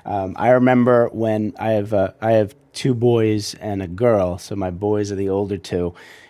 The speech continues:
And I remember, um, they were a little younger than yours. I remember it was probably my little, my middle guy, Nick, was probably about, maybe it was three and six,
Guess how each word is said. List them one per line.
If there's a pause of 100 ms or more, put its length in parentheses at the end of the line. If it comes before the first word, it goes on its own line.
(140)
And
I
remember,
um,
they
were
a
little
younger
than
yours.
I
remember
it
was
probably
my
little,
my
middle
guy,
Nick,
was
probably
about,
maybe
it
was
three
and
six,